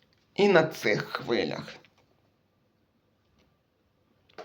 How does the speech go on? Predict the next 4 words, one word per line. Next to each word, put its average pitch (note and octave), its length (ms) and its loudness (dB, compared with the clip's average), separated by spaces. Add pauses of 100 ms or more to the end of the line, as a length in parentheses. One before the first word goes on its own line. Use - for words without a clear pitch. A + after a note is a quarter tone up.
(1080)
І F#3 260 8
на A#2+ 180 2
фінал F#3 420 4
скажу, A2+ 460 -4